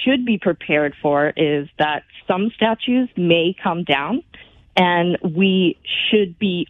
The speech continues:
open to having a dialogue about that without feeling like those new perspectives that could reinterpret those statues are meant as threatening. Um, I think that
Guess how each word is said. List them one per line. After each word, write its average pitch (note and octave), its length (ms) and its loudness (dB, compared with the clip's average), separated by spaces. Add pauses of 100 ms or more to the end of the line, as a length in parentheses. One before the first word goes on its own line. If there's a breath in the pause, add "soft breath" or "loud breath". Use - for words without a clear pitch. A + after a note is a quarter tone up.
open F#3+ 340 0
to F#3 60 -4
having F3 360 -2
a D#3 60 2
dialogue F#3+ 720 0 (160)
about E3 400 -2
that B3+ 300 -2
without F#3+ 340 0 (160)
feeling E3 440 0
like D3+ 440 0 (100)
those E3 240 0
new G3 280 2
perspectives G3+ 840 -2 (420 loud breath)
that E3+ 140 -4
could F3+ 180 -2
reinterpret F3 720 0
those G#3+ 220 -2
statues B3+ 540 0 (340 loud breath)
are F3+ 160 2
meant E3+ 320 0 (300)
as D3+ 260 2 (160)
threatening. - 480 -2 (420 loud breath)
Um, D3 380 0
I E3 140 2
think E3+ 340 0
that D3+ 300 0